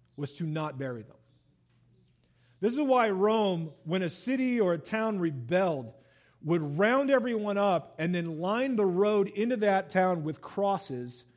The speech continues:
with bodies upon them and never bury them. Jesus being taken down from the cross and buried was a rarity.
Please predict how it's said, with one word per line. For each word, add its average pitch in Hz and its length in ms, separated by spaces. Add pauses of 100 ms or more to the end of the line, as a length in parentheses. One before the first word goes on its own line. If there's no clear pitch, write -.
(160)
with 143 180
bodies 156 340
upon 147 360
them 120 180 (300)
and 180 280
never 202 280
bury 180 320
them. - 140 (1800)
Jesus 233 460
being 208 240
taken 226 300
down 208 260
from 214 100
the 190 80
cross 196 340
and 160 140
buried 165 440
was 156 200
a 143 60
rarity. 139 680